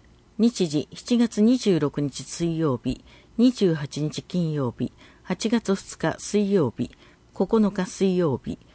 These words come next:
二十三日水曜日、いずれも午前十時から十一時三十分。場所、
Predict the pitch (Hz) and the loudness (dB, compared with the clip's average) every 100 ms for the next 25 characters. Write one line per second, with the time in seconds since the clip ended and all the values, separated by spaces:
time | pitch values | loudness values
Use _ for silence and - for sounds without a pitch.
0 | _ _ 233 240 180 143 175 165 131 123 | _ _ 4 4 2 0 -2 -2 -4 -6
1 | 120 - 165 156 147 123 - - - - | -8 -6 -4 -2 -2 -2 -6 -10 -12 -20
2 | - - 175 208 196 180 - 240 214 165 | -18 -8 0 2 2 0 0 0 2 0
3 | 135 190 196 - 120 120 170 180 - 143 | 4 4 2 -2 -6 -2 0 -2 -2 -6
4 | - 139 139 143 - 107 110 - - - | -4 -6 -4 -6 -6 -6 -6 -10 -20 -20
5 | - _ - 170 - 180 | -20 _ -6 -4 2 0